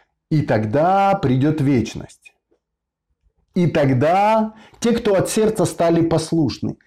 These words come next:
и идет путем Авраама, наступая на самих себя – вот именно те войдут в его царство, будучи чисты.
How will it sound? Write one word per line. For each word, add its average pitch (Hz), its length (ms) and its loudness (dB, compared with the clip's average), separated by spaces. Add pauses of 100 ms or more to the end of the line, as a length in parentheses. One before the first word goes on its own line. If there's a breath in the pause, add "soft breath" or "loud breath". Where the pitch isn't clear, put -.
(180 soft breath)
и 131 180 2
идет 156 360 0
путем 160 420 0
Авраама, 139 500 2
наступая 170 720 0
на 165 120 0
самих 143 360 -2
себя – 120 380 -4 (720 soft breath)
вот 117 260 -2
именно 202 400 2
те 123 580 -2 (1160)
войдут 117 840 0 (540)
в 98 80 -8
его 110 320 0
царство, - 720 -6 (320)
будучи 113 640 -2
чисты. - 640 -8